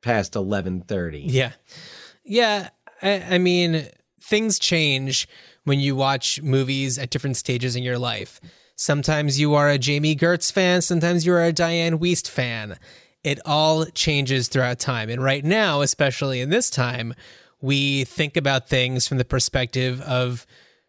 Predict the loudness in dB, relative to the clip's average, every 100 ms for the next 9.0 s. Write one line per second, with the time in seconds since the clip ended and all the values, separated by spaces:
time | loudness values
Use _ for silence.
0 | _ _ -2 0 2 4 4 2 2 2
1 | 2 -2 0 -2 -2 0 0 2 0 -2
2 | _ _ _ _ _ -6 -2 0 2 2
3 | 2 2 2 2 -2 0 0 0 2 0
4 | -2 -6 -4 -4 -4 -14 _ _ _ _
5 | -6 -2 0 2 2 2 2 2 2 0
6 | 2 4 2 2 0 0 -2 -2 -4 -2
7 | -2 0 0 -2 -4 _ _ _ _ _
8 | _ _ _ _ 0 2 4 4 2